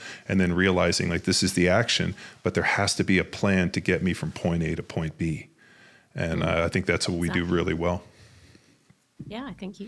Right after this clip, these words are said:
Speaker 2: I, I think you do. I mean, you know, a-, as you can imagine, that recently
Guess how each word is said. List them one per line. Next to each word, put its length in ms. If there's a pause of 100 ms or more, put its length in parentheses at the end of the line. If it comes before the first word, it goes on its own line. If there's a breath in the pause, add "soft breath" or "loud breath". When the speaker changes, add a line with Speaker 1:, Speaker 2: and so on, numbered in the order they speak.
Speaker 2:
I, 140 (160)
I 40
think 280
you 80
do. 260
I 60
mean, 340 (1120 soft breath)
you 140
know, 60
a-, 220 (440)
as 160
you 80
can 120
imagine, 640
that 240 (200)
recently 720